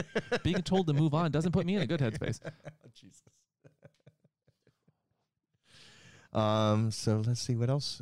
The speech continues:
Speaker 1: Um, extreme, like, pain out of nowhere would put me in a bad headspace.
Speaker 2: Mm-hmm.
Speaker 1: Uh, not being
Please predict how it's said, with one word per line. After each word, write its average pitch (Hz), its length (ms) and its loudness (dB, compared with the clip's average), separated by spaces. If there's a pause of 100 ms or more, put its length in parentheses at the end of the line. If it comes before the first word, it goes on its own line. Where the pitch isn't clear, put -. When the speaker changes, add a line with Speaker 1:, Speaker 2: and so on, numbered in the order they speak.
Speaker 1:
Um, 95 680 0 (120)
extreme, 117 640 -2
like, 98 320 0 (500)
pain 113 320 0
out 113 160 2
of 110 100 2
nowhere 110 400 0
would 107 200 -4
put 104 140 -4
me 104 100 -2
in 101 100 0
a 98 40 -4
bad 98 300 -2
headspace. 104 600 -4
Speaker 2:
Mm-hmm. 123 420 -6 (420)
Speaker 1:
Uh, 85 400 0
not 90 460 0 (320)
being 85 840 0